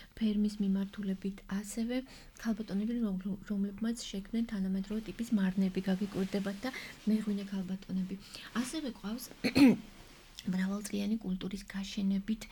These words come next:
დაინტერესებული, აი, მაგალითად, გოჯიფერი ა-, ა-, ახალტანადური კულტურაა და, ე, ყავს ქალბატონი, რომელმაც ხალვაჩაუში გააშენა ეს კულტურა და ძალიან, ე, პერსპექტიულიც არის, მოთხოვნადიც არის და პლანტაციები მზარდია. სხვა შორის, მ,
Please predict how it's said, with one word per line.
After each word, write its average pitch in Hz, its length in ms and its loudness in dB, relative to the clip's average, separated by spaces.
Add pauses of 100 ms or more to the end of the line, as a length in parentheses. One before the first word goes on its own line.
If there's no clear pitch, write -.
(280)
დაინტერესებული, 202 880 0
აი, 233 80 4
მაგალითად, 208 300 0
გოჯიფერი 202 540 -2
ა-, 220 100 -2
ა-, 196 280 -6
ახალტანადური 190 680 -6
კულტურაა 196 560 -6
და, 233 140 -6 (360)
ე, 202 160 -2
ყავს 196 300 -6
ქალბატონი, 196 480 0
რომელმაც 202 320 0
ხალვაჩაუში 196 680 -4 (200)
გააშენა 196 580 -4
ეს 196 80 -10
კულტურა 196 340 -8
და 226 120 -2
ძალიან, 196 580 -2
ე, - 460 -6 (160)
პერსპექტიულიც 208 800 -4
არის, 233 240 2
მოთხოვნადიც 202 680 0
არის 208 180 -4
და 247 80 -6
პლანტაციები 202 720 -4 (360)
მზარდია. 196 480 0 (180)
სხვა 196 220 -6
შორის, 220 360 -4
მ, 196 200 2